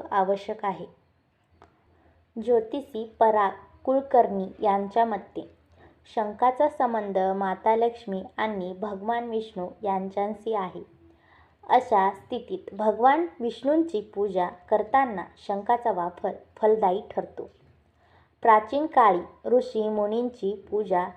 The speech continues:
यज्ञ करताना शंख वापरला जात असे. शंखाच्या आवाजाने देव प्रसन्न होतात आणि भक्तांची हाक ऐकतात, म्हणून पूजेत शंखनाद शुभ आहे.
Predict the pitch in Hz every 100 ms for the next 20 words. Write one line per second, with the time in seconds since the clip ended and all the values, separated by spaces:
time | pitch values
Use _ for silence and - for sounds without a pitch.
0 | - _ 214 226 190 190 196 196 208 196
1 | 202 247 220 170 - - - 233 233 -
2 | 233 202 190 196 196 208 214 185 185 170
3 | - - _ _ _ _ _ _ _ _
4 | - 233 240 262 302 302 240 214 226 -
5 | _ - 196 220 226 240 190 175 - 196
6 | 233 254 - 233 311 330 330 269 202 -
7 | 165 165 - _ _ _ 185 196 190 185
8 | 180 - 214 208 202 185 - 208 214 -
9 | 180 180 - 170 170 - _ _ _ _
10 | - 233 214 202 208 - 233 196 180 -
11 | - - 240 226 233 285 254 233 - -
12 | - - - 226 214 202 185 175